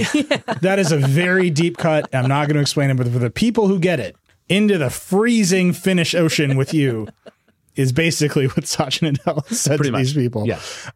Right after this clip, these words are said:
Speaker 2: And that's, I think that was fine. I think the company is doing much better. What I think he's hinting at here
Speaker 1: Mm-hmm.
Speaker 2: is, and we're gonna talk about Humane later too.
Speaker 3: Yeah.
Speaker 2: There's, like,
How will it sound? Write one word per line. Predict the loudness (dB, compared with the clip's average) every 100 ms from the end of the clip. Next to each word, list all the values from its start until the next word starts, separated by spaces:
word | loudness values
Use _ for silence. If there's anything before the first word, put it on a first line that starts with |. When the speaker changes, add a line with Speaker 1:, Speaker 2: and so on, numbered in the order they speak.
| _ 0
Speaker 2:
And | 0
that's, | 0 -4 -4
I | -2
think | 0 0
that | 2
was | 0
fine. | 0 -4 -4
I | -6
think | -4 -2
the | -2
company | -2 -2 -2
is | -4
doing | -4 -6
much | -6
better. | -6 -2
What | 0 2
I |
think | 0 0
he's | 0 0
hinting | 0 -2 -4
at | -6
here | -10 -10 -8 -6
Speaker 1:
Mm-hmm. | -6 -10 -18 _ -2
Speaker 2:
is, | 0 0 -2 -4 -6 -10 _ -2
and | 0 0 -2 -14 _ _
we're | -2 0
gonna | 0
talk | -2
about | -4 -2
Humane | -2 0 0 0
later | -2 -6 -8
too. | -6 -4 -2
Speaker 3:
Yeah. | -4 -6 _ _ -2
Speaker 2:
There's, | 0 0 0
like, | -2